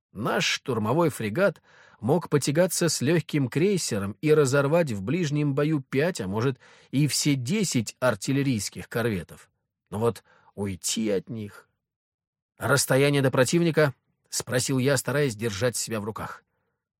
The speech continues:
«Двадцать один километр и продолжает сокращаться», — отчеканил Николай,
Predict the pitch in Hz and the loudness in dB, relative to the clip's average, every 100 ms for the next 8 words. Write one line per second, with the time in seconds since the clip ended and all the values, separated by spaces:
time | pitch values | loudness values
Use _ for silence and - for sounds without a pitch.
0 | _ _ _ _ _ - 92 107 127 139 | _ _ _ _ _ -18 -8 0 4 4
1 | - 156 135 143 135 147 135 131 123 139 | 4 -2 0 0 2 0 2 2 2 2
2 | 139 151 139 - 139 131 143 143 143 117 | 2 -2 -2 -2 -2 2 2 4 4 4
3 | 135 135 - - 143 - 131 - - 87 | 2 0 -2 0 0 0 -2 -2 -6 -8
4 | _ _ _ 123 - - 123 127 107 113 | _ _ _ -6 -2 -4 -2 -2 -2 -2
5 | 123 120 143 156 | -2 0 2 2